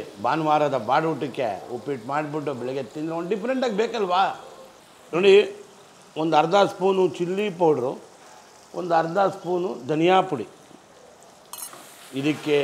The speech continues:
ಸೂತ್ರಧಾರರನ್ನು ಈಗ ಬಿಡುತ್ತೇನೆ. ನೋಡಿ, ಒಂದು ಮುನ್ನೂರು ಗ್ರಾಮ್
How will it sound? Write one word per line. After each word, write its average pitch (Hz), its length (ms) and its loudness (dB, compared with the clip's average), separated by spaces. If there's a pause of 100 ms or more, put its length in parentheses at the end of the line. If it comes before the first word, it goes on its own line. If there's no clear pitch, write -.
(360)
ಸೂತ್ರಧಾರರನ್ನು 160 920 4 (100)
ಈಗ 143 100 0 (160)
ಬಿಡುತ್ತೇನೆ. 131 460 -4 (220)
ನೋಡಿ, 170 180 -2 (500)
ಒಂದು 175 160 -2 (100)
ಮುನ್ನೂರು 240 600 0
ಗ್ರಾಮ್ 185 220 0